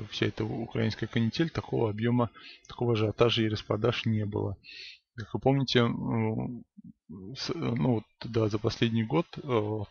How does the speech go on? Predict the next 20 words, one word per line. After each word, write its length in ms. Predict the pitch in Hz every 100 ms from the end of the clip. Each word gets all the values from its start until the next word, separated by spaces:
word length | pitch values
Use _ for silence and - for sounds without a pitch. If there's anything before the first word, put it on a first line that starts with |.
| -
тот 180 | 110
самый 240 | - 110 107
большой 320 | 107 107 110
объём, 320 | 110 110 104 - - - - - _
который 280 | - - 107
сейчас 300 | - 113 -
наблюдаете 400 | 110 113 110 -
на 100 | 117
графике, 360 | 113 185 - 123
где 100 | 117
у 40 |
меня 120 | 117
стоит 300 | 110 - 110
маркер, 420 | 117 110 - 104 - _ _ _ _ _ _ _ _ _ _ - - - - -
это, 340 | - 131 - 104 - 120
а, 640 | 113 110 110 107 120 135 - _ _ _ _ _ _ _ _ _ _ _
да, 320 | - 113 104 107
было 180 | 127
связано 480 | 135 - 117 120 113
с 200 | 107 -